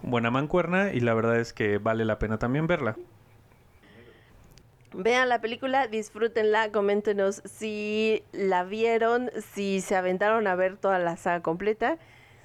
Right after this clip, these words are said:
Speaker 2: si les gustaría que les habláramos de esas dos películas más.
Speaker 1: Tres.
Speaker 2: Ah, sí, porque es Karate Kid cuatro, claro, en la que ya no existe Daniel San.
Speaker 1: Daniel San ahora es
Speaker 2: Ajá.
Speaker 1: mujer.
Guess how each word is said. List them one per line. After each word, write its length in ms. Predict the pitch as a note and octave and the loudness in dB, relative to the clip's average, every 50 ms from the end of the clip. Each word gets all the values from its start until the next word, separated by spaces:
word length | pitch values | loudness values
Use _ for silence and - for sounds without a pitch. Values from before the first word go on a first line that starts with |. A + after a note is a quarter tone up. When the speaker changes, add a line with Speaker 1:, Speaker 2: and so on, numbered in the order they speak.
| - - - | -20 -16 -6
Speaker 2:
si 140 | - C4 B3+ | -2 0 0
les 160 | B3+ A#3+ G#3+ | 2 0 0
gustaría 520 | G#3+ G#3+ - - G3+ G3+ G#3 G#3 G3+ G3 G3 | -4 -4 -2 0 0 2 2 2 2 0 -2
que 120 | - G3+ | -2 -4
les 200 | F#3 F3+ F3 - | -4 -4 -2 -2
habláramos 540 | E3+ E3 E3+ E3+ E3+ E3 E3+ E3+ F3 F3 E3+ | -2 -2 0 0 2 2 2 2 0 0 0
de 80 | E3 E3 | 0 -2
esas 260 | E3 E3 - E3 - - - | -2 -4 -6 -12 -12 -10 -4
dos 420 | E3+ E3+ E3+ E3+ E3 - - - _ _ _ - | -2 0 0 0 -2 -6 -14 -20 _ _ _ -10
películas 560 | - F#3 E3 E3 E3 - E3 D3+ D3+ - - G#3+ | -6 -4 -4 -2 -2 -2 -2 -2 -2 -2 -2 0
más. 440 | F#3+ F3 G#3 C4+ F#4+ G#4+ - - - - - - | 0 2 2 2 2 0 -2 -8 -20 -20 -20 -20
Speaker 1:
Tres. 240 | - - - - - - - - - - - - - _ _ _ _ _ _ _ _ _ _ - | -18 -16 -16 -18 -18 -20 -20 -20 -20 -20 -20 -20 -20 _ _ _ _ _ _ _ _ _ _ -6
Speaker 2:
Ah, 180 | F3+ G3+ A#3 A3+ | -4 -2 0 0
sí, 160 | B3+ C#4 D4 | 2 0 0
porque 240 | C#4+ A#3+ G#3+ G3+ A3 | 0 0 -2 -2 -2
es 80 | A3 | -2
Karate 340 | - B3 A#3 A3+ A3 A3+ A3 | 0 0 0 0 0 -2 -6
Kid 140 | G3+ G#3+ G#3 - | -6 -8 -8 -4
cuatro, 380 | - B3 B3+ - G#3 F3 E3 - | -4 -4 -4 -2 -2 -4 -4 -4
claro, 460 | - A3 G3 G3 G3+ G#3 G3 F3+ E3+ D#3+ | -2 0 2 2 2 2 2 2 2 2
en 180 | D#3+ E3 D#3+ | 2 2 0
la 120 | D#3+ D#3+ D#3+ | 0 -2 -2
que 200 | - - D#3+ D#3 | -2 -4 -4 -2
ya 220 | E3 F3 E3+ E3+ | 0 0 0 2
no 160 | E3+ F3 F3 | 2 2 2
existe 500 | F3 E3+ E3 - - G#3 G3+ - - F3 | 0 0 -4 -6 -10 -10 -6 -4 -4 -2
Daniel 380 | D#3+ E3 E3 D#3+ D#3 D3+ C#3+ D3 | -2 0 0 0 0 0 -2 -2
San. 360 | - - C#3+ - F#3+ C#3+ A#2 | -4 -6 -8 -6 -6 -6 -4
Speaker 1:
Daniel 320 | A2 G#2 G#2 G#2+ G#2+ G#2 G2+ | -2 -2 0 0 0 0 0
San 260 | - - G#2+ G#2 G2 | 0 0 -2 0 0
ahora 340 | G2 F#2+ F#2+ F#2+ F#2+ F#2+ F#2 | 0 0 0 2 2 0 0
es 100 | F2+ F2+ F2 | 0 -2 -2
Speaker 2:
Ajá. 80 | F#2+ | -2
Speaker 1:
mujer. 280 | F#2+ A#2+ E3 E3 - | -2 0 0 0 -2